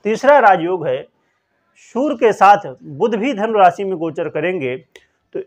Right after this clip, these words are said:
ये समय होगा जिसमें बनने वाला है बुधादित्य योग, और बहुत जब कहा जाए कि ऐसा बुधादित्य योग जो कि हमेशा बनता नहीं है, बहुत ज़बरदस्त है।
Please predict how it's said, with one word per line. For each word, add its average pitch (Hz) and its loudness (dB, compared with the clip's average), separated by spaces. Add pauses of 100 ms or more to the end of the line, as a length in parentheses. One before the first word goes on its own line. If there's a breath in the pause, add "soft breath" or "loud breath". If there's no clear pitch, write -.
(160)
ये 240 6
समय 208 -4 (380)
होगा 196 4 (300)
जिसमें 185 -6 (600)
बनने 208 -4
वाला 180 4
है - -2
बुधादित्य 165 0
योग, 151 -4 (600)
और 233 6
बहुत 226 4
जब 202 -2 (440)
कहा 214 4
जाए 254 -2
कि 240 -10
ऐसा 214 2 (220)
बुधादित्य 185 -2
योग 190 -2
जो 156 0
कि 208 -2 (100)
हमेशा 170 0
बनता 147 0
नहीं 135 -8
है, - -20 (200)
बहुत 175 0
ज़बरदस्त 151 -2
है। 113 -10